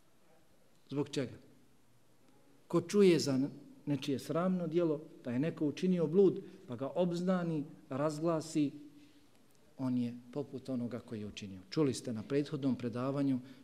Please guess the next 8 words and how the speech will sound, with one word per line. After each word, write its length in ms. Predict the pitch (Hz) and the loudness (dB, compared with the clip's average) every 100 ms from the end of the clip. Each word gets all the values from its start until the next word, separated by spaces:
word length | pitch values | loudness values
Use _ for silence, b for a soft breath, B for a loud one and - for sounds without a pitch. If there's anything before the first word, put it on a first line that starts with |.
| - | -10
Fudajl 400 | 135 127 151 143 | -4 2 4 4
ibn 180 | 143 135 | 2 2
Iyad 320 | 131 143 123 - | 2 2 -2 -4
kaže: 440 | 135 135 143 139 139 B B - | -2 0 0 0 -2 B B -8
"Munafik 720 | 120 110 113 127 135 139 120 - | -4 -2 -2 -2 -4 -6 -8 -8
traga 420 | 120 120 123 120 | -6 -4 -4 -4
i 100 | 117 | -4
razotkriva." 680 | 113 107 104 - 95 92 | -6 -10 -12 -12 -14 -14